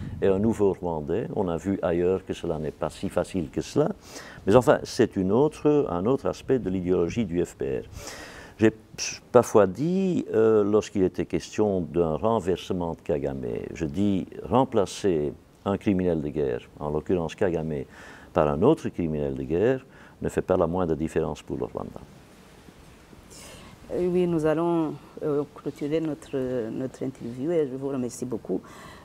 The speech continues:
Speaker 2: Mais professeur, est-ce que vous comptez, euh,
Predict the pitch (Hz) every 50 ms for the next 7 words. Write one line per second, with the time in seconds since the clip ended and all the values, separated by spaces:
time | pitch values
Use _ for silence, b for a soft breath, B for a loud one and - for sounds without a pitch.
0 | B B - 143 151 156 156 151 151 - - 147 - 170 156 - 165 156 156 156
1 | - - - 170 156 151 135 135 147 139 - - 135 135 127 - - 175 185 180
2 | 170 156 135 135 123 98 92